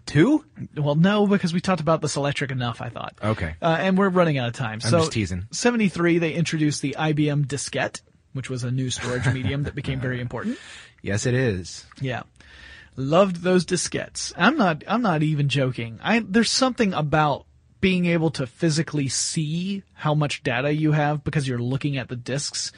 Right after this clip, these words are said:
Speaker 2: that is really satisfying to me. You know, uh, when you look at a hard drive, you know how much it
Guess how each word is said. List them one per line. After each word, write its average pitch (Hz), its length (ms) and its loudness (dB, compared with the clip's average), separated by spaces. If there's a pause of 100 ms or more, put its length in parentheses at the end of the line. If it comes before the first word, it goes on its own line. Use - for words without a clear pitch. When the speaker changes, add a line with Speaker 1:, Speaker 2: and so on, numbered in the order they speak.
(360)
Speaker 2:
that 143 260 2 (240)
is 156 220 0
really 220 200 2
satisfying 131 640 -2
to 135 120 -8
me. 107 280 -8 (540)
You 139 100 -2
know, 175 240 2
uh, 156 180 2
when 175 220 2
you 233 100 0
look 269 140 4
at 214 80 8
a 185 80 10
hard 190 200 6
drive, 143 260 2
you 160 100 4
know 170 260 6
how 143 200 4
much 135 300 -2
it - 120 -6